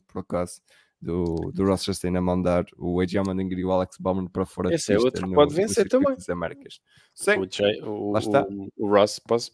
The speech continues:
Speaker 2: pode vencer também.
Speaker 1: Pois pode. Vamos lá ver quem é que vence. Este fim de semana regressa então Truck Series, Xfinity Series e Cup Series, tudo para o mesmo circuito. Já sabem, Circuito das Américas, o primeiro circuito convencional da temporada.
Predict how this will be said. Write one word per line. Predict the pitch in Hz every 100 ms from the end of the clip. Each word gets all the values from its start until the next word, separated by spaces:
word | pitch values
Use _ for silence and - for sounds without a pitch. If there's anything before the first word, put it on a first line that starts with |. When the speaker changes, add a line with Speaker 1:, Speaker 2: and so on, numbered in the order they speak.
| -
Speaker 2:
pode | 120 120
vencer | 160 214
também. | - 311 196 - _ _ _ _ - _ -
Speaker 1:
Pois | 110
pode. | - 113 101 123 -
Vamos | 160 175
lá | 165
ver | 127 127
quem | - 131
é |
que | 104
vence. | 101 98 -
Este | 156
fim | 185
de | 175
semana | - 156 151
regressa | 135 120 143 139
então | 147 143 143 131 95 - - _ _
Truck | - 98 -
Series, | - 160 175 190 151 - 107
Xfinity | - - 135 131 131
Series | - 143 131 110 101
e |
Cup | 104 123 -
Series, | - 139 123 107 - -
tudo | 165 165 143
para | - 110
o |
mesmo | 110 113
circuito. | 117 143 - 165 185 185 _ _ _
Já | - 131
sabem, | - 131 120 120
Circuito | - 113 - 98
das | 101
Américas, | 101 101 110 107 98
o | 101
primeiro | - 117 113 131 139 135
circuito | - 113 - 131 -
convencional | - 104 107 - 110 120 104 92
da | 92 95
temporada. | - 110 - 120 127 127 143